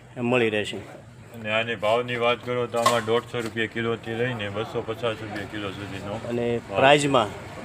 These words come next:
Speaker 1: દોઢસો રૂપિયા કિલોથી શરૂ થાય તો ક્યાં સુધી જાય છે?
Speaker 2: બસો પચાસ.
Speaker 1: બસો પચાસ, અઢીસો રૂપિયા સુધી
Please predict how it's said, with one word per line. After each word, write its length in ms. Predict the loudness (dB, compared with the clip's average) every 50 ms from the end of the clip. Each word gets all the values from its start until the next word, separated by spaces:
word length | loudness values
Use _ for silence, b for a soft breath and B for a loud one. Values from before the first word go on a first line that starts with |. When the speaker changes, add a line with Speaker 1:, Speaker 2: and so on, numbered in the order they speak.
| 0
Speaker 1:
દોઢસો 380 | 6 6 6 6 8 6 8 8
રૂપિયા 300 | 8 6 8 6 6 6 8
કિલોથી 380 | 6 6 8 8 8 8 6 4
શરૂ 240 | 4 4 4 4 2
થાય 300 | 6 8 8 8 8 8
તો 180 | 4 2 0
ક્યાં 200 | 2 4 4 4
સુધી 200 | 4 2 0 2
જાય 140 | 4 4 4
છે? 160 | 4 4 0
Speaker 2:
બસો 320 | 0 0 -4 -4 -4 -4 -4
પચાસ. 340 | -4 -6 -6 -6 -8 -8 -8 -6 2
Speaker 1:
બસો 280 | 4 4 4 4 2 2
પચાસ, 300 | 4 2 4 6 6 6
અઢીસો 280 | 6 6 4 4 4 2
રૂપિયા 200 | 4 4 4 4
સુધી 300 | 4 2 0 0 0